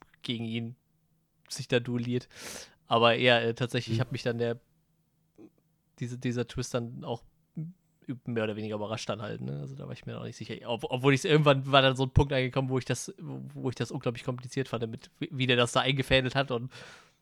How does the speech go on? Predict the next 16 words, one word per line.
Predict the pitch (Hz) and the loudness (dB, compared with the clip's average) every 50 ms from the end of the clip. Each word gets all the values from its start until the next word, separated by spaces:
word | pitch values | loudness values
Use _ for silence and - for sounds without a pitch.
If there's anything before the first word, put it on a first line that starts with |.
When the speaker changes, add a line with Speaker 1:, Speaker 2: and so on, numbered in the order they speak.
| _ _ _ _ _ _ | _ _ _ _ _ _
Speaker 1:
tö-, | - 330 - _ | -12 -12 -12 _
tö-, | - - 160 170 | -6 -6 -6 -4
tötet | 135 - 139 127 135 131 139 | 0 0 0 0 0 0 0
irgendwie | 139 135 131 135 135 | 0 0 2 2 0
mit | 135 135 135 | 0 0 0
irgendeiner | 139 135 135 135 139 131 131 127 | 0 0 0 2 2 2 2 2
Pistole, | - - - - 135 147 143 147 143 143 139 | 0 -4 -4 0 0 4 4 4 4 4 4
damit | 135 127 123 131 - - | 2 0 0 -2 0 -2
dann | 131 123 131 | -2 0 0
irgendwie | 139 135 135 135 135 131 131 | -2 -2 0 0 -2 -2 -2
die | 131 135 139 135 131 | -2 -2 -4 -4 -4
Precogs | - - - 156 151 - 156 151 - - | -4 0 0 0 2 4 2 2 2 2
alle | 151 151 147 147 | -2 2 2 2
noch | 147 139 143 | 2 2 0
ein | 151 | 0
bisschen | 143 151 143 - 156 147 143 143 | -2 -2 0 0 0 0 -2 -6